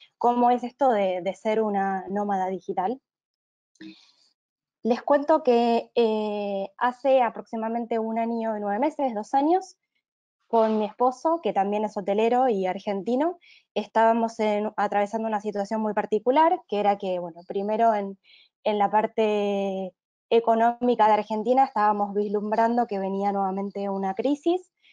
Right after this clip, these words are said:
Nosotros, además de estar trabajando en, en Guetón como con la consultora, teníamos un local comercial y estábamos en un momento en el que justo el alquiler de ese local, el alquiler de nuestra casa se estaban por vencer,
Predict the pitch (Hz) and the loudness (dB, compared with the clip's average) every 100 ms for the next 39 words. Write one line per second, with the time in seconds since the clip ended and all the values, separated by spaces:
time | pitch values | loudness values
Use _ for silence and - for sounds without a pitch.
0 | _ _ _ - 214 202 233 226 214 214 | _ _ _ -4 -2 0 0 2 2 2
1 | 220 226 226 214 226 208 - 220 220 220 | 0 0 -2 0 2 0 0 -4 -2 -2
2 | 208 202 190 196 190 190 196 190 185 185 | 0 0 -2 -4 -6 -6 -4 -4 -4 -8
3 | 185 185 185 180 208 214 226 185 180 180 | -10 -10 -6 -4 -2 -2 -4 -6 -8 -10
4 | 175 180 175 - 175 180 180 208 226 254 | -10 -10 -10 -10 -14 -14 -4 0 0 0
5 | - _ _ - 202 208 208 202 208 208 | -4 _ _ -4 0 0 -2 -4 -2 -2
6 | 202 196 208 214 - 320 349 - _ - | -2 -2 -2 -4 0 0 0 -2 _ -20
7 | - _ - 226 - 269 285 285 285 294 | -20 _ 0 0 4 4 4 2 2 4
8 | 311 320 277 247 247 294 - 311 311 - | 2 2 2 0 -2 -6 -2 2 2 2
9 | 202 208 202 214 240 262 254 262 254 247 | 0 -2 -2 2 4 4 4 4 2 -2
10 | 247 262 277 285 294 208 202 214 233 247 | 2 2 2 0 -2 -4 -2 0 2 2
11 | 247 240 233 226 247 262 262 202 - 226 | 2 0 -2 -2 2 0 -2 -10 -2 0
12 | 233 214 196 202 190 190 285 370 | 0 0 -4 -2 -6 -2 0 0